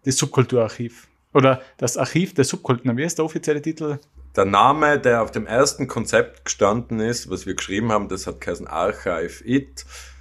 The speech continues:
Speaker 2: so wie Archivier es, als Aufforderung an verschiedenste Leute, ihre Schubladen zu öffnen und alles herauszukramen, im besten Fall selbst zu archivieren und uns die Daten zu schicken oder einfach uns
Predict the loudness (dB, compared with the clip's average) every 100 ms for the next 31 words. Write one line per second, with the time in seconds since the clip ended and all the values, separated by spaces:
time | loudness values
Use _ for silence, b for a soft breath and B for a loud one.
0 | B -4 0 2 0 0 -4 -6 -8 -8
1 | -8 0 2 2 0 -2 -2 -6 -8 -6
2 | -2 0 -2 0 4 4 2 -4 -6 -6
3 | -10 -10 -10 -6 -6 -6 -6 -4 0 0
4 | 0 2 2 0 B B B B -20 -20
5 | -20 -6 -4 -2 0 -2 4 6 6 2
6 | -4 -2 -2 0 0 2 -2 -8 -10 -10
7 | -10 -8 -2 0 0 -6 -10 -10 -8 -6
8 | 2 4 4 0 -8 -4 2 4 2 0
9 | -2 -4 0 0 -2 -4 2 4 4 2
10 | 0 -2 -2 -4 -2 -2 -4 -2 0 0
11 | -4 -6 -6 -6 -6 -8 B B B 2
12 | 2 4 0 -2 -4 -2 -4 -4 -6 2
13 | 4 6 4 0 -4 -8 -4 -2 0 -2
14 | -4